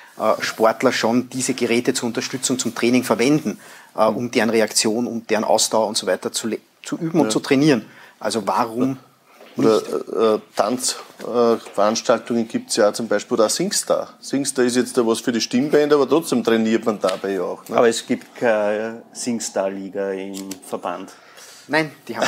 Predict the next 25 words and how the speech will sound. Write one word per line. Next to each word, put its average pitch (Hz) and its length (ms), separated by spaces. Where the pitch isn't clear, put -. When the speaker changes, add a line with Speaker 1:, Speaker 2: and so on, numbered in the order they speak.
Speaker 1:
wir 113 80
noch - 80
nicht. - 420
Speaker 2:
<laughs> - 0
Wir 175 120
haben's 180 160
hobbymäßig 175 540
Speaker 1:
Bei 180 60
mir 170 100
Speaker 2:
bei 180 100
uns 196 240
einmal 180 180
gehabt, 156 300
dass 160 60
wir 151 120
bei 135 140
einer 139 120
Veranstaltung 135 560
mal, 131 120
äh, 135 60
das 131 340
Mitternachtseinlag 123 760
SingStar-Contest 104 1080
gemacht 98 300
haben. 95 120